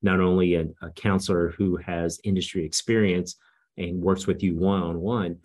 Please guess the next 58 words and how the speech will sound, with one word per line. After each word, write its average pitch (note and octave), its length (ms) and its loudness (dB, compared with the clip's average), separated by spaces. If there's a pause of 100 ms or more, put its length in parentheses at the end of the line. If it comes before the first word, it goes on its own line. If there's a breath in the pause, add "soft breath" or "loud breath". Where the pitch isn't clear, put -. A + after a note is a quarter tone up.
(140)
but F#2+ 200 -4
you F#2 120 -2
also F2+ 340 -4
have F2 180 -8
a E2 60 -8
second F#2+ 320 -4
year D#2 120 -6
student E2+ 440 -4
who E2+ 100 -4
can E2 280 -4
be F2 280 -2
a E2+ 100 -2
T F#2+ 340 2
A, F#2 300 2 (340 soft breath)
who F#2 100 -2
can F2+ 180 -2
talk F2 320 -4
about, F2 400 -2
like, E2+ 160 -6
the E2+ 80 -6
process G2 680 0
of, F2+ 220 -8
like, E2+ 240 -4
maybe F2 240 -2
you're E2+ 240 -2
focusing F2 420 -6
on F2 100 -6
a E2 40 -6
specific - 500 -6
industry, F2 800 2
and G2+ 100 4
there's G#2+ 180 6
more B2 260 8
and A#2 80 6
more A2 160 6
and G2+ 100 6
more. F#2+ 200 4
And, F2 420 -6 (180)
you G2 80 0
know, E2+ 300 0
I, E2+ 180 -6 (140)
I, F#2 220 -8
I - 40 0
can G2 160 4
go G#2 240 8
on, G2 160 6
but, F2 300 2
you F2+ 120 0
know, E2+ 60 0
just E2+ 160 -4
trying G2+ 140 0
to F2+ 120 0
keep - 200 -6
it D#2+ 80 -4
real F2+ 240 0
short F2 280 -2
and - 100 -14
sweet. G2 380 -2